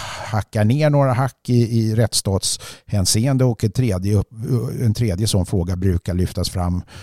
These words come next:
som att ordinarie domare och inte minst justitieråd används som, som utredare åt, eh, landets regering och i den meningen är direkt underställda dem genom så kallade utredningsdirektiv. Så att vi,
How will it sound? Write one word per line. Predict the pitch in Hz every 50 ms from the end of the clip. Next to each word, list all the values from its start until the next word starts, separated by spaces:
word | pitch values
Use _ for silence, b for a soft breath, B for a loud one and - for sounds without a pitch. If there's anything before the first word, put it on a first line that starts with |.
| B B B B
som | B - 98 87
att | 90 90 - _ - - - 117 - - - 107 95 107
ordinarie | - 127 113 107 104 101 101 95 95 95 95
domare | 92 110 101 92 90 101 104 107
och | 104
inte | 98 - - 110
minst | 104 98 - -
justitieråd | - - - - 98 - - - 92 92 101 107 104
används | 104 101 98 90 87 87 90 87 85 - - - - -
som, | - - 104 92 90 80 B B B B B B B
som | - - 113 104 95 87 87 85
utredare | 87 95 110 101 92 - - 90 92 104 120 127 127 107
åt, | 92 82 95 - _ - - -
eh, | 104 92 95 90
landets | 90 92 92 90 85 87 87 - 110
regering | 101 90 98 110 135 143 123 107 101 95
och | 90 92
i | 92
den | 95 95 92
meningen | 95 95 90 87 82 87 90 90 87 87 92
är | 92 101 104 104 98 107 107 104 90
direkt | 85 92 87 80 - -
underställda | 107 101 87 82 85 82 - - 113 120 135 139 120
dem | 98 85 85
genom | 85 85 85 82 78
så | - 104
kallade | 92 92 82 80 82 90
utredningsdirektiv. | 85 87 - - 82 85 82 87 90 - - 92 82 85 - - - 135 101 - B B B
Så | B - 139
att | 127 -
vi, | 131 127 123